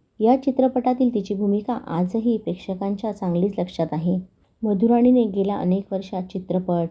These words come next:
मालिका या वेगवेगळ्या क्षेत्रात काम केलं आहे. पण मधुराणीला खरी लोकप्रियता मिळाली ती आई कुठे काय करते या मालिकेमुळे. आई कुठे काय करते ही मालिका गेल्या पाच वर्षांपासून प्रेक्षकांचे मनोरंजन करत आहे.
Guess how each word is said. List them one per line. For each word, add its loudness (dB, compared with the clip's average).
मालिका 0
या 4
वेगवेगळ्या 4
क्षेत्रात -4
काम 0
केलं -2
आहे. 0
पण 6
मधुराणीला 0
खरी 2
लोकप्रियता 0
मिळाली 4
ती -4
आई 2
कुठे -2
काय 0
करते -2
या 6
मालिकेमुळे. 0
आई 2
कुठे 0
काय 2
करते -4
ही 4
मालिका 0
गेल्या 0
पाच -4
वर्षांपासून -4
प्रेक्षकांचे -2
मनोरंजन 2
करत -2
आहे. -4